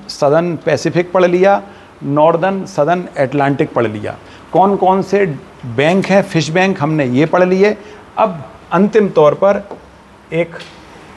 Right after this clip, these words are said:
यहाँ देखिएगा ध्यान से, ये जो जगह है, ये नॉर्दर्न अटलांटिक के पास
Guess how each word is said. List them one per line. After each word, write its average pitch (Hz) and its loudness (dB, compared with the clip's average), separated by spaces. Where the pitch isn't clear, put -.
यहाँ 143 2
देखिएगा 156 2
ध्यान 127 -2
से, 143 -4
ये 165 6
जो 202 2
जगह 160 2
है, 107 -4
ये 151 2
नॉर्दर्न 160 2
अटलांटिक 143 -4
के 131 -4
पास 143 -2